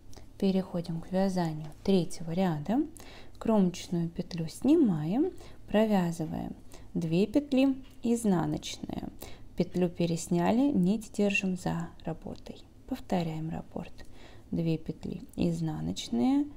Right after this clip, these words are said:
петлю пересняли, не провязывая. Две петли изнаночные,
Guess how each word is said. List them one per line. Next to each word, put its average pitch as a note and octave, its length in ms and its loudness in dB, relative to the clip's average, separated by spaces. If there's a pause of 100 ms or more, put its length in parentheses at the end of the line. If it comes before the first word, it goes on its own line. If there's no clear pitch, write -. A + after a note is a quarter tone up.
(180)
петлю E3+ 260 0
пересняли, E3 760 -2
не F#3 180 4
провязывая. E3 880 -4 (500)
Две E3+ 320 2
петли - 540 -8
изнаночные, F#3 1300 0